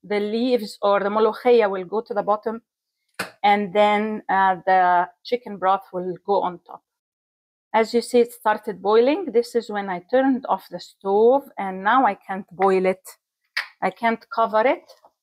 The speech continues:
I will remove it quickly because we cannot boil the molokhia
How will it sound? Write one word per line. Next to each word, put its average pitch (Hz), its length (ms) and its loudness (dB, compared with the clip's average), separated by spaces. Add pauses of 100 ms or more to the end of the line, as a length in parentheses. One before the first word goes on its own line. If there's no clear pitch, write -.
(140)
I 196 80 2
will 196 160 2
remove 220 360 2
it 285 200 -4
quickly 247 480 0
because 240 560 0
we 247 140 0
cannot 240 480 -2 (100)
boil 262 280 4
the 233 80 -6
molokhia 220 580 -6